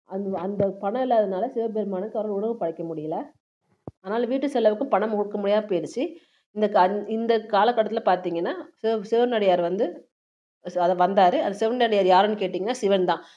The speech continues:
சிவன் வந்து சிவனடியார் மாதிரி சேந்தனார் இல்லத்துக்கு வந்து பிச்சை கேட்கிறாரு. அப்ப வந்து அவருக்கு என்ன பண்றதுன்னு தெரியல. அப்ப வீட்டுல இருந்த ஒரு, அ, ம-, அரிசி மாவு, வெல்லம் இதெல்லாம் போட்டு ஒரு களி, களி மாதிரி கிண்டி,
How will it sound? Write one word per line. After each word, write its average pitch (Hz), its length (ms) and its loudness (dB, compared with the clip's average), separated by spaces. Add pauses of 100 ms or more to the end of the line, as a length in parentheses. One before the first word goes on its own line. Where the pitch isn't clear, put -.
(180)
சிவன் 226 280 0
வந்து 247 120 0
சிவனடியார் 208 500 4
மாதிரி 190 240 2 (440)
சேந்தனார் 233 300 2
இல்லத்துக்கு 208 280 0
வந்து 269 160 -2
பிச்சை 226 220 2
கேட்கிறாரு. 160 440 0 (440)
அப்ப 185 200 -4
வந்து 220 240 2 (160)
அவருக்கு 190 360 0
என்ன 240 100 4
பண்றதுன்னு 226 480 2
தெரியல. 180 380 2
அப்ப 180 240 0
வீட்டுல 247 360 0
இருந்த 196 260 2 (640)
ஒரு, 190 260 6
அ, 160 260 6
ம-, 175 220 2
அரிசி 226 300 4
மாவு, 220 480 4
வெல்லம் 202 300 4
இதெல்லாம் 202 300 2
போட்டு 208 200 -2
ஒரு 202 120 2
களி, 185 220 2
களி 190 280 0
மாதிரி 214 320 -2
கிண்டி, 190 300 -4